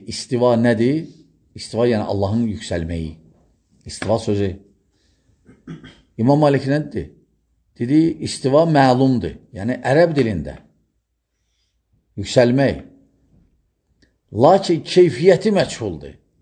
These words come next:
Bilmirik necə yüksəlib. Biz bilmirik.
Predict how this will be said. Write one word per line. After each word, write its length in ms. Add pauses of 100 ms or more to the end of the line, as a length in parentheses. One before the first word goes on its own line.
(520)
Bilmirik 400
necə 300 (100)
yüksəlib. 480 (840)
Biz 140
bilmirik. 480